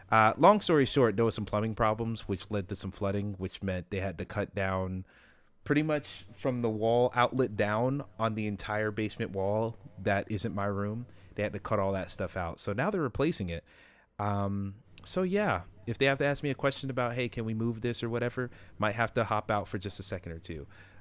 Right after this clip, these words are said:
Um, but I'll edit around it. So y'all shouldn't, it shouldn't be a problem for y'all. But Al, yeah, I'm letting you know. <laughs> Just in case I'm, like, quiet for an extended period of time. So yeah. And speaking of extended period of time,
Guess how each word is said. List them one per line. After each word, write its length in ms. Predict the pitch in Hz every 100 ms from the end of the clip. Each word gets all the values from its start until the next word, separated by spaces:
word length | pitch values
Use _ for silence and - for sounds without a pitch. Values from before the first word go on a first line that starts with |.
| -
Um, 300 | 92 92 110
but 160 | 196 214
I'll 160 | 180
edit 220 | 110 98
around 340 | 90 78 78 -
it. 180 | 73 -
So 360 | 95 80 78 -
y'all 300 | 104 127 170
shouldn't, 440 | 143 120 98 95 - - - - 76 87
it 160 | - 135
shouldn't 160 | 170 147
be 60 |
a 40 | 135
problem 260 | 131 113
for 80 | 104
y'all. 380 | 101 98 85 87 - - -
But 280 | 107 95 92
Al, 380 | 117 113 117 110 -
yeah, 260 | 98 82 80 - 113
I'm 140 | 131
letting 180 | 147 131
you 140 | 135
know. 160 | 120 - - - -
<laughs> 160 | 220 220 214 - - - - - - -
Just 200 | 156 151
in 80 | 139
case 240 | 143 131
I'm, 100 | 123
like, 140 | 117 -
quiet 420 | - 104 101 -
for 180 | - 107
an 80 | 104
extended 360 | - 113 104
period 240 | 110 104 98
of 60 |
time. 200 | 107 98 98 - - -
So 200 | - 98
yeah. 340 | 92 85 85 85 _ -
And 180 | 113 107
speaking 280 | - 240 202
of 40 |
extended 320 | 127 - 120 101
period 220 | 117 101
of 80 | 98
time, 320 | 123 98